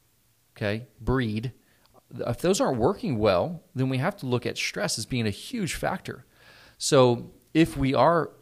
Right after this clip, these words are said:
have, if we do have a healthy digestive system, so we're not having I B S, which is a stress issue, uh, and we have a healthy sex drive, then we know that our nervous system's in a really healthy spot. And, um,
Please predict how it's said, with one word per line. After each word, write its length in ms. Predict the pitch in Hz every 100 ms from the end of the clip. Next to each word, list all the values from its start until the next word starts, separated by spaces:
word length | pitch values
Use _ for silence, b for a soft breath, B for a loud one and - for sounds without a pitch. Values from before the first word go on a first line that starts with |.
| _ _ _ _ -
have, 260 | 127 123 -
if 160 | 127
we 80 | 120
do 140 | 117
have 100 | 180
a 60 | 110
healthy 320 | 107 113 117
digestive 520 | 104 98 98 104 -
system, 460 | - 101 - 110 135 135 - _
so 160 | - -
we're 120 | 101
not 280 | 95 107 -
having 440 | 110 98 95 110 - _ _
I 180 | 107 101
B 200 | 101 98
S, 200 | 98 -
which 160 | - 95
is 100 | 101
a 60 |
stress 360 | - 110 92 110
issue, 300 | - 123 123 b b b b b b
uh, 120 | 110 110
and 140 | 135
we 80 | 139
have 100 | 123
a 40 | 113
healthy 280 | 117 -
sex 320 | 107 - 147 -
drive, 300 | 95 98 113
then 100 | 120
we 120 | 123
know 260 | 120 160 147
that 120 | 120
our 100 | 113
nervous 320 | 113 156 165
system's 320 | 110 - 107
in 60 | 117
a 40 |
really 220 | 117 135
healthy 260 | 127 139 139
spot. 340 | - 156 202 - B B B B B
And, 380 | 120 120 123 120
um, 440 | 117 113 107 107